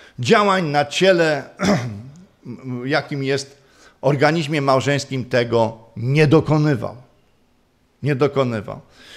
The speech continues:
I jak rozmawiam bardzo często w mojej pracy czy służbie duszpasterskiej, jak umiera jeden, jeden z członków małżeństwa,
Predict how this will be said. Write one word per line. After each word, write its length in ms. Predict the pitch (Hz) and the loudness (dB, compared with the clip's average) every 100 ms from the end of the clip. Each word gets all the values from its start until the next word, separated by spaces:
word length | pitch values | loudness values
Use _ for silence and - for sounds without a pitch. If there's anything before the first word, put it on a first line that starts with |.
| - | -12
I 400 | - 143 139 123 127 | -2 2 2 2 2
jak 220 | 139 139 | 2 2
rozmawiam 480 | 120 131 135 147 127 | -2 0 2 2 4
bardzo 260 | 139 127 | 4 2
często 420 | 120 143 131 - | 0 0 0 -4
w 40 | 117 | -4
mojej 200 | 123 120 | -2 -2
pracy 380 | 127 131 127 113 - 82 98 | 0 0 -2 -8 -8 -16 -8
czy 120 | 113 | -8
służbie 380 | - 135 123 120 | 0 0 0 -2
duszpasterskiej, 840 | 123 - 113 - 139 135 139 127 127 - - - - | -2 -2 -2 0 -4 -2 -4 -4 -6 -20 -20 -20 -4
jak 260 | 123 127 151 | 0 0 0
umiera 340 | 139 156 139 | 0 2 4
jeden, 360 | 139 147 135 131 | 4 2 0 -2
jeden 280 | 139 131 135 | 0 0 0
z 120 | - | -2
członków 460 | 143 147 135 123 120 | 0 0 2 -4 0
małżeństwa, 920 | 127 120 139 135 - 139 127 123 - | -2 0 0 -2 -2 2 2 0 -8